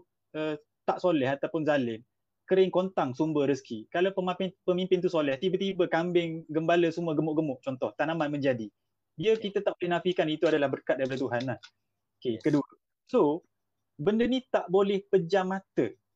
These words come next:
Speaker 2: Yes.
Speaker 1: Benda yang bersifat viral ke, benda tu kau kena ambil tahu sekadar, okey, input dia. Tapi kau tak bolehlah termakan dengan cyber trooper ke apa, kena jadi bijak lah sikit kan.
Speaker 2: Yes.
Speaker 1: So, you need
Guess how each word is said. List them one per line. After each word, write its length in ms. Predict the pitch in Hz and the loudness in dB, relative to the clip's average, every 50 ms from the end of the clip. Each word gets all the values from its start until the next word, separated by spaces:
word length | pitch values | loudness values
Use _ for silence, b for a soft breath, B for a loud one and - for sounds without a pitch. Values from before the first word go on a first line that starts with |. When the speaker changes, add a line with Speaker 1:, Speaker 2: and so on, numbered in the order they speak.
| _ _ _ _ _ _ _ _ | _ _ _ _ _ _ _ _
Speaker 2:
Yes. 100 | _ 135 | _ -2
Speaker 1:
Benda 200 | 160 185 202 233 233 | -2 0 2 0 0
yang 160 | 220 208 180 | 0 0 -2
bersifat 320 | 180 175 190 185 - - - 160 | -2 -2 -2 -4 -6 -8 -4 0
viral 560 | 165 175 196 196 202 220 214 202 196 190 190 | 2 2 2 2 2 2 2 2 2 2 0
ke, 160 | - 208 202 | 0 -2 0
benda 240 | 185 196 196 196 196 | 0 0 0 0 0
tu 180 | 196 240 240 233 - | -2 -2 -6 -4 -2
kau 100 | 208 202 | -2 -2
kena 220 | 196 190 190 190 190 | -2 -2 -2 0 0
ambil 140 | 185 180 | -2 -2
tahu 320 | - 180 - 214 233 233 214 | -2 -4 -4 -4 -4 -6 -4
sekadar, 260 | - 196 175 175 - - | -2 0 0 0 0 -2
okey, 180 | 160 - 170 165 | -2 -2 -2 -2
input 380 | - 175 180 - _ - 190 - | 0 -2 -4 -4 _ 0 0 2
dia. 240 | 165 160 139 113 110 - | 4 2 2 2 2 0
Tapi 280 | - 165 - - 226 - | 0 -2 -2 -4 -4 -4
kau 80 | - 214 | -2 -2
tak 140 | 220 202 185 | -2 -2 0
bolehlah 280 | 196 196 147 117 117 113 | 0 2 2 0 0 -2
termakan 480 | - 123 123 127 127 - - 131 120 120 | -2 -4 -4 -4 -6 -6 -8 -8 -6 -6
dengan 240 | 123 117 117 117 113 113 120 - - _ _ _ | -6 -6 -6 -8 -10 -10 -14 -18 -20 _ _ _
cyber 380 | - 131 127 123 123 127 127 - | -4 -4 -2 -2 -2 -2 -2 -2
trooper 400 | 139 135 127 - - 123 123 123 | -2 -4 -4 -4 -4 -4 -2 0
ke 60 | 165 185 | 0 2
apa, 100 | 185 190 | 2 2
kena 160 | 185 180 185 | 2 2 2
jadi 180 | 180 185 180 175 | 2 2 2 4
bijak 280 | 185 185 139 127 123 120 | 2 0 0 0 -2 0
lah 100 | 139 156 | -2 -2
sikit 240 | - - - 185 185 | -2 0 0 0 0
kan. 200 | 190 175 131 110 - _ _ _ _ _ _ _ _ _ - | 0 -2 -4 -4 -8 _ _ _ _ _ _ _ _ _ -12
Speaker 2:
Yes. 100 | 113 - | -4 0
Speaker 1:
So, 140 | 196 196 190 185 - - | 0 0 0 -2 -4 -2
you 120 | 175 190 202 | 0 0 2
need 200 | 214 233 - | 2 0 -2